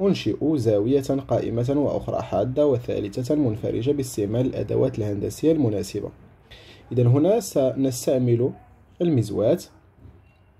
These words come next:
بالنسبة للزاوية القائمة نأخذ المزوات، تعلمون أن المزوات تكون على هذا الشكل، ونقوم بإنشاء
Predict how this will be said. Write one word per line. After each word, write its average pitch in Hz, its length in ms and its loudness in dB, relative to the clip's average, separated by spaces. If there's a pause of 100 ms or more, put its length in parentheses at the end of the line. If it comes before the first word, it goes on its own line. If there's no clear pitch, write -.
بالنسبة 180 460 4
للزاوية 165 400 4
القائمة 139 680 0 (360)
نأخذ 147 380 0
المزوات، 123 600 2 (440)
تعلمون 127 360 -2
أن 123 220 -2
المزوات 117 380 0
تكون 117 300 -4
على 101 220 -2
هذا 92 200 -6
الشكل، 139 460 -6 (1400)
ونقوم 139 1000 2 (760)
بإنشاء 117 920 0